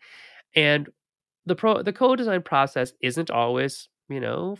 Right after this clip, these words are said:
fun and games, and it isn't always roses. Uh, we have arguments, um, which are generally easy, because at the end of the day,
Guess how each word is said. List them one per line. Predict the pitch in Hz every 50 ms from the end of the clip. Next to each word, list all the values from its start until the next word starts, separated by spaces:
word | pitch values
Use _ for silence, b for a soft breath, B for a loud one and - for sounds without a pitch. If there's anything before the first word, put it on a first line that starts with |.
| _ _
fun | - - 107
and | 131 165
games, | 175 165 147 143 156 160 143
and | 127 117
it | 120 120
isn't | 120 - 139
always | 131 131 143 165 - -
roses. | - 120 120 117 113 - 135 147 160 - - B B B B B B B B B B -
Uh, | 123 123 120 113 113 113 110 104 120
we | 131 131 131
have | 147 160
arguments, | 156 117 123 123 - 117 120 147 180 226 - - - - - - - _ _ _ _ _ _ _ _ -
um, | 120 110 113 113 117 120 - - - - _ _
which | - 160 175 175 - - - -
are | 170 165
generally | 147 - - 180 190 208 214 214 214 214 208 208 202 190 b b b b b b b
easy, | 190 208 247 240 196 165
because | 147 135 147 - - 160 156 156 147 147 - - _ _ _ _ _ _ _ _ _ -
at | 147 151
the | - 180
end | 160 170 180
of | 170
the | 170 165
day, | 143 151 135 135 147 170 208 247 269 269 -